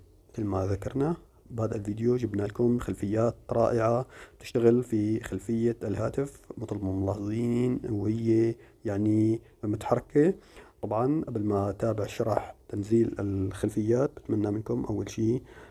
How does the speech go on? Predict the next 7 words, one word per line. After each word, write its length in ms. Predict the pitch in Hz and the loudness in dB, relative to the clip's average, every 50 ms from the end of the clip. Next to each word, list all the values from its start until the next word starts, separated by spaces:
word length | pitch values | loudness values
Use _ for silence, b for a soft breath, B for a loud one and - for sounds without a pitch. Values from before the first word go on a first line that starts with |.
| B B - | B B -4
دعم 280 | 110 107 107 113 110 | -2 0 2 0 0
لقناتي 960 | 107 107 101 101 98 - 104 - - - - - 104 110 120 - - 117 110 | 2 2 0 0 0 -2 -6 -10 -12 -6 -4 -2 0 0 0 -2 -2 -2 2
هي 220 | 117 117 117 123 123 - - _ | 2 2 2 0 -4 -8 -8 _
لتوصل 480 | - 101 104 101 - 117 110 - - 117 | -4 -4 -4 -2 -4 -4 -6 -4 -6 -6
إلى 280 | 113 113 113 113 113 | -4 -2 -2 -2 0
المليون 300 | 113 113 113 110 113 117 | 0 0 0 0 0 0
مشترك. 360 | 117 117 - - 113 104 104 | -2 -4 -6 -10 -10 -10 -10